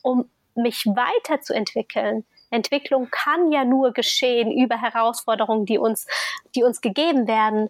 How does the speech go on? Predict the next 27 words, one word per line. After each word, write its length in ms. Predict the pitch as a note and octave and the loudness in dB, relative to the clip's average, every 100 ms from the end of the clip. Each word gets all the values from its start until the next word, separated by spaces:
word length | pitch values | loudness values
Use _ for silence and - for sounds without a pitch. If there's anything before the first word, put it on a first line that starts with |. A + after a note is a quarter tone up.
| - - - - | -6 -14 -16 -4
Und 200 | C4+ C4 | -2 0
da 80 | C4 | 0
ist 200 | B3+ - | 0 0
eine 100 | C4 | 0
Chance, 800 | - C#4+ D4 E4 - C#4 D4 E4+ _ _ _ _ _ - | 0 2 2 0 0 2 2 -2 _ _ _ _ _ 0
noch 500 | A#3+ B3+ E4 G#4+ - | 4 6 4 0 0
etwas 400 | D4+ D4+ D4 - | -2 0 -2 0
nach 160 | C#4 C4+ | 0 2
Hause 340 | C#4+ C#4 B3 | 2 2 -2
zu 200 | - B3 | 0 2
holen 540 | A#3+ A#3+ C4 C#4 D#4 D#4 - | 2 2 2 2 0 -2 -10
und 360 | - D4 D4+ D4+ | 0 4 6 6
noch, 320 | F4 F4 - - _ - | 4 2 -2 -10 _ -2
mich 280 | C#4+ D#4 - | 2 2 4
noch 440 | C#4+ D#4 F#4+ G#4 - | 4 4 2 -2 -4
ganzer 500 | D#4+ E4+ D#4+ - C#4 | -2 2 0 2 -2
zu 140 | - A#3+ | -2 -6
fühlen, 420 | - A3+ A#3+ A#3+ | 0 2 4 4
mich 220 | C4 - | 2 4
noch 420 | C4+ D#4 E4 - | 4 4 2 2
mehr 360 | C#4 D4+ D#4+ D4+ | 4 4 2 0
in 240 | - D4+ D4 | 2 4 6
mir 220 | D4+ - | 4 0
angekommen 580 | C4 B3 A#3 - A3+ A3 | -2 -2 -2 -2 -4 -2
zu 140 | - | -6
fühlen. 400 | - - A3+ A3+ - - - - - - | -8 -2 0 0 -4 -12 -10 -10 -12 -6
Und 360 | B3 B3 A#3 | -2 2 2